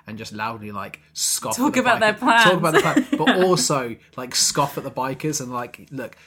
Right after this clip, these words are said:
Speaker 1: you, you, you know, th-, you can fight over this as much as you want, but when I, when my magic machine that controls the weather
Speaker 2: Mm.
Speaker 1: is working,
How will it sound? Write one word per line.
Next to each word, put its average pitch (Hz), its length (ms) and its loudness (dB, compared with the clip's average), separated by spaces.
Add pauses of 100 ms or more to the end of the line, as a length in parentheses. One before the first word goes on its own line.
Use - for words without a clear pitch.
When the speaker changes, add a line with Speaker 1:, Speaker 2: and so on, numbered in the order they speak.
(140)
Speaker 1:
you, 180 180 2
you, 170 300 -6 (220)
you 190 200 -6
know, 131 120 -6
th-, 135 160 -16 (160)
you 170 480 -8
can 233 160 -4
fight 202 340 0
over 135 200 -4
this 123 160 -8
as 139 100 -6
much 143 260 -6
as 135 140 -6
you 139 120 -2
want, 113 360 -6
but 147 240 -2
when 151 140 -2
I, 175 180 4
when 170 220 0
my 196 180 4
magic 196 480 2
machine 156 440 -2
that 104 100 -16
controls 135 420 -6
the - 80 -6
weather 214 220 0
Speaker 2:
Mm. 175 100 -4
Speaker 1:
is 175 80 -6
working, 127 320 -10